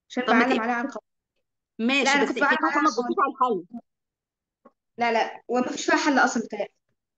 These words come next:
Speaker 2: لا، فيها حل، بس اقفليه. بعد إذنكم ما تبصوش على الحل.
Speaker 1: لا،
Speaker 2: أنا،
Speaker 1: أنا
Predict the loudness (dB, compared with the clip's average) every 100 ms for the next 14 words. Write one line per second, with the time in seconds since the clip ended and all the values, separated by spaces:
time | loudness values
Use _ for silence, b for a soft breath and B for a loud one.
0 | _ -6 -4 -2 -4 -4 -8 -6 -10 -8
1 | -10 -6 -4 -6 -4 -6 -4 -6 -6 -8
2 | -10 -14 -8 -4 -4 -4 -6 -6 -16 _
3 | _ _ _ _ 0 0 0 0 -4